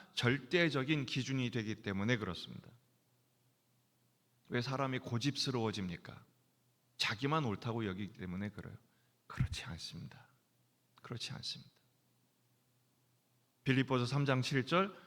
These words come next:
"그러나 무엇이든지 내게 유익하던 것을 내가 그리스도를 위하여 다 해로 여길 뿐더러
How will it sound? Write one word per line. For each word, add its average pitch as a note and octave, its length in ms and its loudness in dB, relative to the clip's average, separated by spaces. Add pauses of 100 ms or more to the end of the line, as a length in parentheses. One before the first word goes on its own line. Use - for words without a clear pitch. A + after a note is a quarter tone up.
(220)
"그러나 F3+ 320 8
무엇이든지 D#3 840 4
내게 C3+ 280 4
유익하던 D3+ 640 4
것을 B2 480 2 (200)
내가 B2 220 6
그리스도를 D3+ 580 4
위하여 B2 280 4
다 F2+ 380 -2
해로 D#3 420 2
여길 B2+ 340 -2
뿐더러 F#2 720 -4